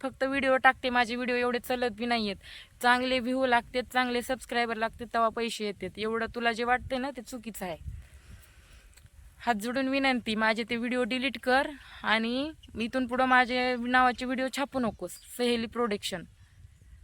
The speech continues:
तर भावांनो, असे लोक त्रास देणार आहेत. मला सांगा, ही प्रत्येक मुलीच्या चुका काढती, प्रत्येक बायाच्या, माणसाच्या, ज्याचे ज्याचे चॅनेल व्हायरल आहे त्याचं घेऊन टाकती व्हायरल होण्यासाठी.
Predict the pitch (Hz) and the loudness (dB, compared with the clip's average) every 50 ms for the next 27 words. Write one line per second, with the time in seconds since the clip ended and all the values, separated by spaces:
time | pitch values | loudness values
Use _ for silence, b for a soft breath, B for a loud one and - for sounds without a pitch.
0 | - - - 220 220 214 247 254 269 269 262 262 254 254 269 269 247 240 240 - | -20 -14 -10 -8 -4 -2 2 4 6 6 6 6 4 2 0 0 0 0 -2 -2
1 | 254 240 240 254 254 - 254 233 - 254 254 254 240 208 220 233 226 220 220 214 | -4 -4 -4 -4 -4 -4 -4 -2 2 2 2 2 2 0 -2 -2 -2 0 0 0
2 | 214 214 214 214 220 220 214 _ b b b b b b b _ 247 262 269 277 | 0 0 0 0 -2 -4 -6 _ b b b b b b b _ 6 8 8 8
3 | 269 262 302 285 269 240 247 240 240 254 254 254 - - 285 254 - - 269 247 | 6 6 6 6 6 8 6 6 6 6 2 0 0 0 0 0 0 -2 -4 -2
4 | 262 262 277 262 254 240 - 247 240 - 262 247 - 240 226 226 233 226 220 208 | 0 0 0 0 0 0 0 0 -2 -2 -4 0 2 2 4 6 6 6 6 6
5 | - - 214 202 - - 254 214 - - 233 214 202 208 247 247 233 226 220 214 | 2 -6 -8 -4 -2 -2 -2 0 0 -2 -2 0 4 6 6 6 8 6 2 0
6 | - 214 214 214 214 220 233 233 233 226 - 226 214 196 - 214 214 214 240 240 | 0 0 0 2 2 2 2 2 2 0 -2 -4 -6 -2 -2 -2 0 0 -2 -4
7 | - 247 220 240 220 226 214 - 262 254 247 240 240 220 226 240 254 254 240 233 | -6 -6 -8 -6 -8 -10 -4 0 2 2 2 2 0 2 6 6 6 6 4 2
8 | 233 226 226 226 - 240 214 - 220 202 214 233 240 233 220 - 240 233 - - | 0 0 -2 -2 -4 -6 -6 -6 -6 -6 -4 -4 -4 -4 -2 -2 -2 -2 -2 -4
9 | 208 214 208 220 233 233 226 214 220 208 208 214 202 202 - 214 196 - 202 208 | -8 -6 -2 0 0 2 2 0 -2 -4 -4 -4 -6 -6 -6 -8 -8 -8 -10 -12